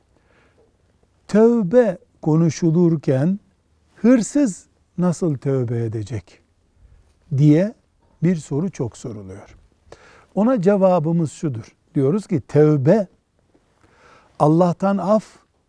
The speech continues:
kuldan helallik istemektir. Hırsız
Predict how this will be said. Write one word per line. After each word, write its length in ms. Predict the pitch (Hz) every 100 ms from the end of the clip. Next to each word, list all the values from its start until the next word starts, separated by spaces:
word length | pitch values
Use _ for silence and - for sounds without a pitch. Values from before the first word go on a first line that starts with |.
| _
kuldan 500 | - 143 147 160 170
helallik 540 | 135 135 131 127 139 -
istemektir. 840 | - - 107 156 _ - _ _ _ _ _ _ _ _ _ - _ - - _
Hırsız 560 | 180 170 - 254 -